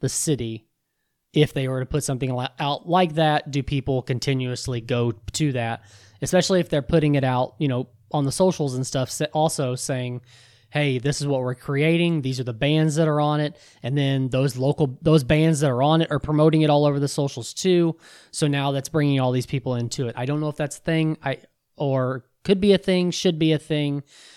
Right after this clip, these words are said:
I don't know who it really benefits. In, in the end, it may just benefit the local band.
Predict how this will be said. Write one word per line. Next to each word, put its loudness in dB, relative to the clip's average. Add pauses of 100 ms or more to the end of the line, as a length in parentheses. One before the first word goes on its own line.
(140)
I 0
don't 4
know 4
who 4
it 0
really 0
benefits. -2 (340)
In, -2
in -2
the 0
end, 2
it -4
may 2
just -2
benefit -6 (840)
the 0
local 0
band. -10